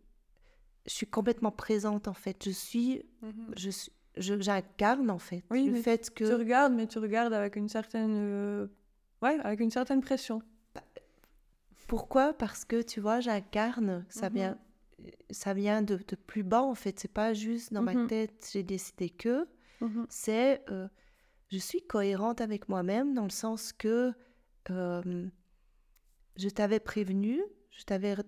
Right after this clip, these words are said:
Speaker 1: donné encore un délai, il y a un quart d'heure, dix minutes.
Speaker 2: Mhm.
Speaker 1: Et là maintenant,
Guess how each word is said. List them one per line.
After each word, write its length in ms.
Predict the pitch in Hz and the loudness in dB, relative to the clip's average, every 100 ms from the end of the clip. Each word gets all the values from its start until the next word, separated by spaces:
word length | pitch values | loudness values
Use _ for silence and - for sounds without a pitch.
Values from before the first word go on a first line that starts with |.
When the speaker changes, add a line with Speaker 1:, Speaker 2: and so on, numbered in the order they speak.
| - - | -8 0
Speaker 1:
donné 300 | 208 208 214 | 2 2 0
encore 360 | 202 208 190 | -2 -2 -2
un 120 | 196 180 | -2 0
délai, 400 | 190 185 226 392 - _ _ _ - | 0 2 2 0 -4 _ _ _ -10
il 40 | 190 | -4
y 20 | |
a 160 | 180 | -2
un 60 | 180 | -2
quart 260 | 185 175 180 | -4 -4 0
d'heure, 240 | 220 370 427 - | 2 2 0 -6
dix 180 | 196 196 | -6 -2
minutes. 560 | 180 180 294 480 - - | -2 0 0 -2 -6 -8
Speaker 2:
Mhm. 260 | 220 240 - _ _ _ - | -4 -4 -6 _ _ _ -10
Speaker 1:
Et 40 | 175 | -6
là 140 | 170 | -4
maintenant, 520 | 170 160 175 165 254 | -4 -6 -2 0 0